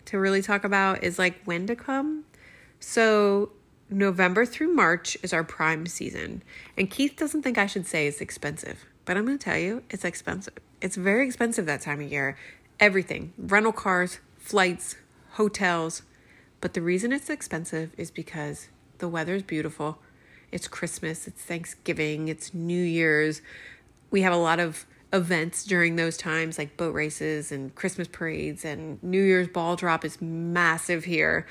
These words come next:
So it is really expensive. It's the, it's probably the best time to come here, but you're gonna pay for it, I promise you. So April through June, yeah, April through June, it's average pricing.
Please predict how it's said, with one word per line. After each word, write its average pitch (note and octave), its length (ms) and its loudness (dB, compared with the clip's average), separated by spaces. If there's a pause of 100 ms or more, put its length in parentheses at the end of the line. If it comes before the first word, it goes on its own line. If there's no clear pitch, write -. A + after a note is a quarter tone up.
(500)
So C4+ 300 6 (100)
it C#4 80 6
is D4+ 120 4
really C4+ 200 0
expensive. B3 420 -2
It's D#3+ 220 -4
the, - 240 -2
it's F#3 140 -2
probably F3 380 4
the F3+ 100 0 (240)
best D3 300 4
time D#3+ 260 0
to E3 40 -2
come G3 260 -2
here, E3+ 300 -4
but D#3+ 280 -4 (920)
you're F#3+ 140 8
gonna G3+ 180 8
pay D#3 160 4
for - 180 -8
it, - 120 -10
I - 80 -2
promise - 420 0
you. - 180 -8 (520)
So F#3 580 8
April F#3+ 640 4
through E3 300 -2
June, F#3+ 760 0 (1000)
yeah, - 220 -4 (120)
April G#3 240 0
through A3+ 160 0
June, F3+ 500 2 (460)
it's D4+ 140 -2
average G#3 360 6
pricing. D#3+ 480 0